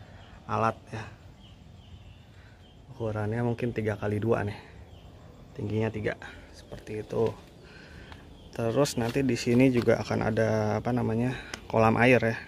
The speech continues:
Jadi dua kali dua kolam airnya, tingginya sekitar satu setengah. Gitu.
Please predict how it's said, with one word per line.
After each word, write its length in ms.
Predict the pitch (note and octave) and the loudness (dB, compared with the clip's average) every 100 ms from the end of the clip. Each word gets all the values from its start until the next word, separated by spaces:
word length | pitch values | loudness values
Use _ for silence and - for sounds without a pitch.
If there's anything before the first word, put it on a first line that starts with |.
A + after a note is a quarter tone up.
| - - - | -18 -18 -8
Jadi 240 | - - - - - - - | -4 -4 -6 -18 -20 -12 0
dua 160 | A2 | 0
kali 240 | G2 A2 G#2+ | 2 2 4
dua 240 | A2+ A2+ - - - - - - - - - - | 4 4 0 -18 -20 -20 -20 -20 -20 -20 -20 -8
kolam 240 | A2+ G#2 | -4 -2
airnya, 320 | G#2 G#2+ A2+ G#2+ - - | -2 0 0 -2 -8 -6
tingginya 400 | A2 G#2+ G#2+ A#2 | -4 0 0 0
sekitar 320 | - - G#2+ | -4 -8 -6
satu 240 | - G#2+ | -8 -8
setengah. 400 | - - G#2+ G#2+ - - - - - - - - - - - - - - - | -10 -6 -2 -2 -4 -16 -18 -18 -18 -18 -20 -20 -20 -20 -18 -18 -18 -18 -12
Gitu. 640 | A2+ G#2+ - A#2+ B2 A2 | -10 -10 -6 -2 0 0